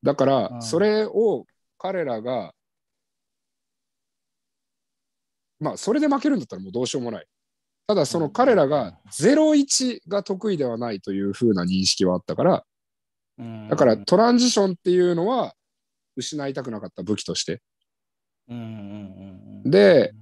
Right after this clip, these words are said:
Speaker 1: そのためにはディフェンスをしなければいけない。
Speaker 2: うん。
Speaker 1: だから、やっぱりディフェンスのアジャストメントが一ヶ月間ですごく多かったですし、
Speaker 2: うん。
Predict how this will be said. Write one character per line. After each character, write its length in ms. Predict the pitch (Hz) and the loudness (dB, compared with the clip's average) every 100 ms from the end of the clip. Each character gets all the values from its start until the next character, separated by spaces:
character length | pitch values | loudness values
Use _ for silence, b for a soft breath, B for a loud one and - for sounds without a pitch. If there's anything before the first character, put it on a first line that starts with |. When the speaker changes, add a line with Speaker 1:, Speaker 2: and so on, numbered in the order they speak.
| - _ _ _ _ - | -20 _ _ _ _ -14
Speaker 1:
そ 180 | - 170 | 0 2
の 100 | 175 | 4
た 120 | 180 | 6
め 140 | 175 | 6
に 100 | 170 | 6
は 160 | 220 185 | 4 4
デ 100 | 127 | 2
ィ 40 | |
フ 80 | 131 | 2
ェ 40 | |
ン 60 | 120 | 0
ス 140 | - | -2
を 60 | 117 | -4
し 140 | - 117 | -4 -6
な 100 | 104 | -6
け 100 | 98 | -6
れ 100 | 85 | -6
ば 160 | 82 | -6
い 80 | 78 | -6
け 140 | - | -4
な 160 | 80 78 | -4 -4
い。 80 | - _ _ _ _ _ _ _ _ _ _ | -6 _ _ _ _ _ _ _ _ _ _
Speaker 2:
う 40 | |
ん。 280 | 104 95 104 _ - - - - | -16 -16 -18 _ -20 -20 -20 0
Speaker 1:
だ 160 | 147 | 2
か 120 | 165 165 | 4 4
ら、 200 | 185 147 | 6 4
や 100 | 131 | 2
っ 80 | - | 0
ぱ 80 | 127 | -2
り 100 | 113 | 0
デ 100 | 120 | 2
ィ 20 | |
フ 40 | 151 | 2
ェ 40 | |
ン 60 | 156 | 0
ス 160 | - 160 | -2 -2
の 160 | 147 | 0
ア 40 | 143 | 2
ジ 80 | |
ャ 60 | 147 | 0
ス 100 | - | -2
ト 100 | 147 | -4
メ 140 | 143 | -4
ン 100 | 139 | -4
ト 160 | 135 139 | -4 -2
が 240 | 170 156 | 2 2
一 160 | 123 120 | 0 -2
ヶ 120 | - 127 | -6 -4
月 240 | 127 - | -4 -6
間 300 | 107 95 90 | -6 -4 -2
で 140 | 87 | -2
す 180 | 82 - | -2 2
ご 140 | 110 117 | 2 4
く 80 | |
多 200 | 92 90 | 4 2
か 120 | - 85 | 0 -8
っ 20 | _ | _
た 100 | - | -8
で 120 | 80 80 | -4 -4
す 120 | - | -4
し、 400 | - 85 82 98 _ _ _ _ _ _ | 0 2 0 -2 _ _ _ _ _ _
Speaker 2:
う 40 | 120 | -14
ん。 340 | 110 104 110 | -12 -14 -20